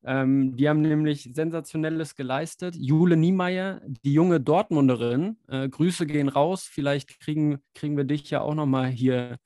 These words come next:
ähm, zu einem Interview in unserer Folge. Ähm, und Tatjana Maria, vierunddreißigjährige Deutsche, zweifache Mutter,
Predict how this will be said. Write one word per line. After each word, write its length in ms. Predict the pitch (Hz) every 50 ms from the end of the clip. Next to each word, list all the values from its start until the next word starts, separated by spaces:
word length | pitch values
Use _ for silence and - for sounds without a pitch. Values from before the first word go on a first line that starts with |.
| _ _ _ _ _ _ -
ähm, 320 | - 117 117 117 117 120 120
zu 180 | - - 180
einem 200 | 180 123 127 131
Interview 500 | 127 131 143 135 147 143 131 131 139 139
in 100 | 135 127
unserer 360 | 131 127 131 123 127 127 131 127
Folge. 520 | - - 131 131 143 147 156 160 165 165 _ _ _ _ _ _ _ _ _ _ _ _ _ -
Ähm, 680 | - 127 127 127 123 123 127 127 123 123 123 - _ -
und 340 | 165 165 165 180 185 165 - -
Tatjana 500 | - 156 143 - - - 156 156 160 160
Maria, 640 | 156 151 147 139 123 139 151 175 185 190 202 196 - _ _
vierunddreißigjährige 2000 | _ - - - 160 160 160 147 - 151 147 151 165 156 165 160 143 147 160 160 165 160 160 160 160 160 151 - 160 160 160 160 160 160 160 160 156 151 - - -
Deutsche, 800 | 135 123 139 151 160 170 170 - - - 170 170 170 170 - - _ _ _ _ _ _ _ _ -
zweifache 580 | - - - 143 147 143 - - 160 147 147
Mutter, 480 | 139 139 151 156 - - 180 180 185